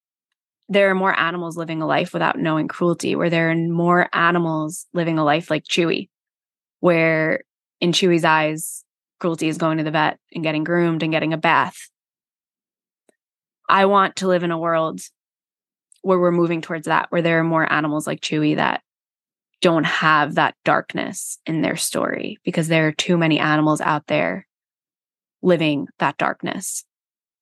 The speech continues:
And I wanted to really open up this conversation because it's the contrast, it's the comparison. Like, I, again, I feel so blessed. I feel so lucky that Chewy has never had to experience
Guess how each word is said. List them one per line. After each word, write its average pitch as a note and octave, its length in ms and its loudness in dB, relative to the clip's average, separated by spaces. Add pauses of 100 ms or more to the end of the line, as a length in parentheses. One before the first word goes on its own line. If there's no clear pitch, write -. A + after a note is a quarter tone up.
(500)
And F#3 120 2
I F3+ 80 4
wanted F3 340 4
to F3 380 2 (160)
really F3+ 340 2
open F3+ 280 -2
up E3+ 100 -4
this - 160 -10
conversation E3+ 640 0
because E3+ 240 0
it's E3 160 -6
the F3 80 -2
contrast, F#3+ 760 -2
it's - 160 -10
the - 80 -4
comparison. F#3 920 0 (680)
Like, F3+ 420 2 (240)
I, G3+ 320 2 (120)
again, F#3 340 0
I - 100 -8
feel F3+ 200 -6
so F3+ 200 0
blessed. G#3 360 0
I F3 60 -6
feel E3+ 160 -4
so F3+ 460 2
lucky F3 540 -4 (260)
that - 200 -2
Chewy E3+ 400 2
has E3 200 -10
never E3 400 0
had E3 240 -2
to E3 100 -8
experience E3+ 840 -2